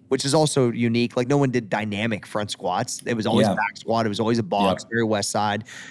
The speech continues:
Speaker 1: And then, um, we front squat against bands for max effort once a week.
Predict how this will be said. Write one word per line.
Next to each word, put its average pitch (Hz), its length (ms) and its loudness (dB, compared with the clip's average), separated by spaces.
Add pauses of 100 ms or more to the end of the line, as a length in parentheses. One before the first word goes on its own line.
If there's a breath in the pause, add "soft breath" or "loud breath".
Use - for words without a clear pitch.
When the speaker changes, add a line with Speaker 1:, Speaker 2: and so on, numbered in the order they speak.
(140 loud breath)
Speaker 1:
And 131 160 2
then, 123 240 2
um, 117 320 2
we 113 100 2
front 120 240 -2
squat 117 240 0
against 110 240 -2
bands 113 380 0
for 101 280 -2
max 107 300 -4
effort 131 280 0
once 131 280 0
a 123 40 -4
week. 131 320 0